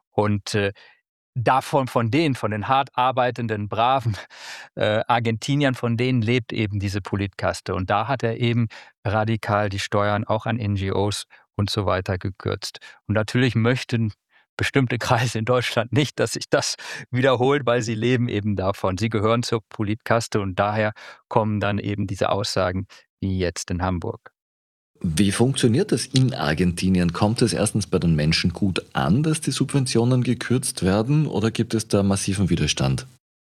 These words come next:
Speaker 1: Natürlich gibt es Widerstand bei jenen, denen die Subventionen gekürzt werden. Ja, jeder be-, bekommt ja gerne Subventionen, be-, bekommt Geld für nichts tun, ohne Gegenleistung.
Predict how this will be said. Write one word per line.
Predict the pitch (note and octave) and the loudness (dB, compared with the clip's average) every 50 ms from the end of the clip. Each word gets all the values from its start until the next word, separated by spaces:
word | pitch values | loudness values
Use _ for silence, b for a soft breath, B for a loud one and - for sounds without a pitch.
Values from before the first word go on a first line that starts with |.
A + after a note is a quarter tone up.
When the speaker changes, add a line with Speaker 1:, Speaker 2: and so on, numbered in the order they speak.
| _ _ _ _ b b b b b b b b - | _ _ _ _ b b b b b b b b -2
Speaker 1:
Natürlich | G#2+ - C#3+ E3 - - | 0 2 2 2 2 0
gibt | B2+ G#2 - | -4 -4 -2
es | G#2 F#2+ - - G#2+ | -4 -4 -4 -4 -2
Widerstand | A2 G#2+ A2 G#2 - - G#2+ G2 F#2 | 0 0 0 0 0 0 0 0 0
bei | - G2 F#2+ F#2+ F#2+ F#2 F#2 - - | 0 -2 -2 -2 -4 -6 -8 -10 -10
jenen, | G2+ F#2+ G#2 G#2+ A2 A#2 B2+ B2+ B2+ C#3 B2+ A2 - - | -4 -2 0 2 2 2 2 2 2 2 0 -2 -6 -6
denen | A2 A2+ A2 A2 A2+ G#2+ | -2 0 0 2 2 2
die | G2+ G#2 G#2 G2+ G2+ G#2 A#2 | 0 0 0 0 0 0 -2
Subventionen | A2 A2 G2 - G2+ G2+ - - - A2 A2 G#2 | -4 -4 -2 0 -2 -2 0 0 0 0 0 0
gekürzt | G2+ G2 - - C#3 C#3 C3+ - - - | -2 -2 -2 0 0 0 0 -2 -6 -6
werden. | - F#2 F#2+ F#2+ F#2+ - - - _ _ _ _ _ - | -4 -2 -2 -2 -4 -4 -8 -16 _ _ _ _ _ -6
Ja, | - - - - - b b b b b b _ | -6 -6 -6 -8 -12 b b b b b b _
jeder | G2+ G#2 C3 D3+ C#3+ B2+ A#2 A2+ | -2 0 2 2 2 0 0 -2
be-, | - B2 A#2 - A#2+ A2+ | -4 -8 -10 -8 -8 -6
bekommt | G#2 G2+ - - A2+ G#2 G#2 - | -6 -4 -2 -2 -2 -2 -2 -2
ja | G2+ G2 G2 | -4 -4 -2
gerne | G2 G2 G#2+ A#2 A#2 A2 G#2+ | -2 0 0 0 0 0 -2
Subventionen, | G2 G#2+ G2+ - - F#2+ F#2+ - - - C#3 D3 C#3+ B2+ A2 G2 | -2 -4 -6 -4 -4 -6 -4 -4 -2 0 2 2 2 2 0 -2
be-, | A2 A2+ G2 | -4 -8 -10
bekommt | G2+ - - G#2+ G#2+ A2+ - | -6 -4 -2 -2 -2 -2 -2
Geld | A#2+ C3 B2+ G#2+ - - B B B B B | 0 0 0 0 -2 -8 B B B B B
für | - A#2 G#2+ | -2 0 2
nichts | A2+ C3+ C3+ - - - | 2 0 0 -2 -6 -8
tun, | - - - A2 G2 G2 F#2+ B B B B B B B | -4 -2 0 0 0 0 -2 B B B B B B B
ohne | - A2+ A2 A2+ A2 | 0 0 2 2 2
Gegenleistung. | G#2+ B2 C3 C#3 C3+ G#2+ G2+ F#2+ F#2+ G2+ G#2 - - F#2+ F#2 F2+ F2 | 2 0 2 2 2 2 2 2 2 0 -2 -2 -4 -4 -4 -4 -6